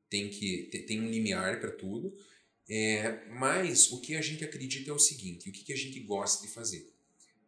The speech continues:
Conteúdo. Conteúdo bacana, sabe? Que vai agregar pra, pra quem tá do outro lado.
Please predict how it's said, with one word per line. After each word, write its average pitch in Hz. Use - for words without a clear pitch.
Conteúdo. -
Conteúdo 120
bacana, -
sabe? 98
Que -
vai 104
agregar 113
pra, 113
pra 110
quem 110
tá 107
do 107
outro 123
lado. 92